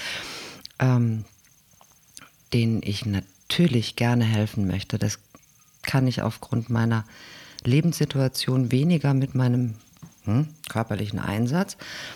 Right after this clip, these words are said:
aber, äh, mit allem anderen. Clean Wave Movement heißt das. Ich fand irre toll, dass die sich, ähm, anders,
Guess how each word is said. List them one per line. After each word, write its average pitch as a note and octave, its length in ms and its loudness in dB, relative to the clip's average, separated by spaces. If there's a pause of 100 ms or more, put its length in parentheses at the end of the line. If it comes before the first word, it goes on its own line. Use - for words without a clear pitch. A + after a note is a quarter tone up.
(460)
aber, B2 920 2
äh, - 20 -6
mit A#2+ 160 -4
allem B2 240 -2
anderen. A#2 460 -4 (100)
Clean A#3 340 0
Wave A2 300 -2 (340)
Movement G#2+ 680 2
heißt - 320 -4
das. - 180 -8
Ich - 200 -6 (540)
fand D3 320 -2 (160)
irre G#3 320 2
toll, F3+ 360 2 (1120)
dass F3 260 4
die F3 160 2
sich, D#3+ 480 2
ähm, C#3+ 520 4 (720)
anders, D3+ 460 2